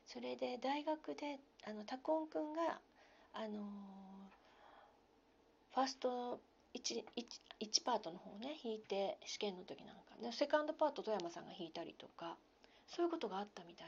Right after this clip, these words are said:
なんですよ。で、なんか、たくちゃんって呼んでるみたいで、えーと思って、ねえ、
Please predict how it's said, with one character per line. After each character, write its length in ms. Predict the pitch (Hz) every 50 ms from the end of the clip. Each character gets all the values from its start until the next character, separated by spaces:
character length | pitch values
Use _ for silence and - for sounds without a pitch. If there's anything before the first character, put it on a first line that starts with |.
| 170
な 80 | - -
ん 100 | - -
で 60 | - -
す 120 | - -
よ。 60 | -
で、 100 | 233 277
な 100 | 294 330
ん 40 | 320
か、 100 | 302 262
た 120 | 269 285 294
く 120 | 285 -
ち 120 | - - 262
ゃ 60 | 226
ん 80 | 170
っ 40 | 175
て 120 | - - 170
呼 60 | 170
ん 140 | 170 165 165
で 100 | 170 165
る 100 | 170 165
み 140 | 160 165
た 140 | 175 - -
い 140 | - - - -
で、 220 | - 156 - - - - - - - - - - - - - - - - - - - - -
え 300 | 320 339 330 339 330 339
ー 60 | 330
と 100 | - 202
思 140 | 170 165 165
っ 20 | - - - -
て、 280 | - 170 147 - - - - - - - - - - - - - - - - - - - - - - - - - - - - - - -
ね 340 | 214 214 254 294 285 226
え、 20 | 202